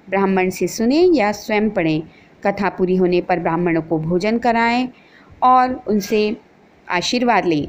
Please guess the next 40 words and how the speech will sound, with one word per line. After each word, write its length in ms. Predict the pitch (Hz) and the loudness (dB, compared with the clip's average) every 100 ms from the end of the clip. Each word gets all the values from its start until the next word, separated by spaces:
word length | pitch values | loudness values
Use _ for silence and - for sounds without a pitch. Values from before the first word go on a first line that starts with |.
| - | -8
उसके 260 | - - | -6 -4
बाद 240 | 175 165 165 | 0 0 -2
स्वयं 300 | - 262 285 | -2 0 2
नमक 440 | 320 262 190 180 | 4 4 0 -2
रहित 280 | 180 247 - | -2 -2 -2
भोजन 380 | 214 180 196 190 | -2 0 0 0
करें। 300 | 180 156 156 - - - _ | 0 -2 -4 -10 -20 -20 _
अगले 320 | 262 320 349 | 0 4 4
दिन 240 | 330 339 349 | 4 4 4
शिव 220 | - 240 | 2 -2
पार्वती 420 | 233 208 185 202 | 0 0 0 -4
की, 340 | 190 208 202 196 | -6 -4 -2 -2
पार्वती 600 | - - 190 175 170 190 | -6 -4 0 0 -2 -4
की 160 | 180 | -4
मूर्ति 280 | 180 170 160 | -2 -2 -2
का 180 | 170 170 | -4 -2
विसर्जन 580 | 156 170 - 165 214 269 | -2 -4 -4 -4 0 0
कर 200 | 269 254 | 0 0
दें। 240 | 269 277 285 - - - | 0 -2 -4 -12 -20 -6
इस 160 | - 381 | -2 0
प्रकार 400 | 370 359 359 349 | 0 0 2 2
जया 340 | 269 208 196 | 2 2 2
पार्वती 640 | 196 - - 175 170 170 175 | 0 -4 -2 0 0 -2 -2
व्रत 240 | 170 180 180 | -2 -4 -2
विधि 340 | 180 208 294 | -2 2 2
विधान 340 | 277 240 247 262 | 2 0 0 0
से 160 | 277 | -2
करने 300 | 262 220 226 | -2 -2 -2
से 200 | 226 247 | -2 -2
माता 320 | 233 160 160 | 0 -2 -4
पार्वती 540 | 165 170 160 170 262 359 - - - - | -4 -2 -2 0 0 0 -4 -20 -20 -8
प्रसन्न 400 | 226 220 277 269 | -6 -2 2 2
होती 400 | 247 196 175 180 | 2 0 0 -2
हैं 300 | 175 165 - | -2 -2 -4
और 180 | - 160 | -4 -4
हर 280 | 151 214 285 | 0 0 2
मनोकामनाएं 720 | 294 285 285 277 277 277 294 | 2 2 0 0 0 0 -2
पूरी 260 | 294 202 180 | -2 -4 -4
करने 340 | 185 170 165 | -4 -2 -2
का 260 | 165 247 | -2 -4